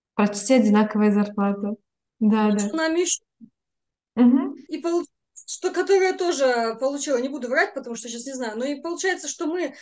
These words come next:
Speaker 2: она бизнес-тим две пятьсот, у ней классные продажи личные.
Speaker 1: Мгм.
Speaker 2: Я
Speaker 1: Это
Speaker 2: опять
Speaker 1: товарооборот сто тысяч, две пятьсот, да, я для людей объясняю, что это всего сто тысяч товарооборот командный. Мгм.
Speaker 2: И она практически двадцатку с него имеет, э,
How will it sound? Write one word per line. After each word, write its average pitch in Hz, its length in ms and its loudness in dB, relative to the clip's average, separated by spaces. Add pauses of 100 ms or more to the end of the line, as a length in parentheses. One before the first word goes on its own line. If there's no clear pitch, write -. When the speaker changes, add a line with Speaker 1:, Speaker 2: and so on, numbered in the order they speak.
Speaker 2:
она 311 220 -2
бизнес-тим 311 540 -6
две 302 180 -6
пятьсот, 403 380 -4
у 349 40 -4
ней 277 200 -4
классные 262 500 -2
продажи 214 440 -8
личные. 196 480 -14 (360)
Speaker 1:
Мгм. 214 440 4
Speaker 2:
Я 247 180 2
Speaker 1:
Это 233 80 2
Speaker 2:
опять 254 200 0
Speaker 1:
товарооборот 254 480 6
сто 294 200 2
тысяч, 196 540 -2
две 208 220 2
пятьсот, 339 380 -6
да, 214 100 4
я 190 240 4
для 202 260 2
людей 208 300 4
объясняю, 196 400 0
что - 160 -4
это - 100 -10
всего 254 260 -2
сто - 180 -4
тысяч 277 400 -2
товарооборот 196 720 2
командный. 190 640 0
Мгм. 240 520 -2 (760)
Speaker 2:
И - 180 -20
она 349 100 -10
практически 349 500 -4
двадцатку 247 540 -6
с - 100 -14
него 254 420 -2
имеет, 233 580 -8
э, 202 460 -10